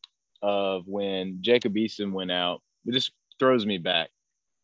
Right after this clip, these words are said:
Jacob Eason goes out, Jake Fromm comes in. You know, to this day, I think Jacob Eason's got better arm talent. And obviously, Jake, it's not really the same 'cause Jake Fromm had the accuracy and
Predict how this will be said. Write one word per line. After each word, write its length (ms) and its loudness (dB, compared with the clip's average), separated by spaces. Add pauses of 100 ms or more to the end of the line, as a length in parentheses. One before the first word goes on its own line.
(120)
Jacob 320 4
Eason 320 2
goes 280 4
out, 360 0
Jake 320 0
Fromm 320 -2
comes 340 -8
in. 340 -4 (640)
You 100 0
know, 360 2
to 100 2
this 240 2
day, 320 6
I 160 2
think 340 -2
Jacob 340 -2
Eason's 600 -4
got 180 2 (440)
better 360 2
arm 240 0
talent. 520 2 (540)
And 320 4
obviously, 520 4
Jake, 240 2 (140)
it's 200 -6
not 160 2
really 160 0
the 100 -6
same 320 2
'cause 220 -4
Jake 300 0
Fromm 240 2
had 180 -4
the 260 -6
accuracy 840 2
and 200 -4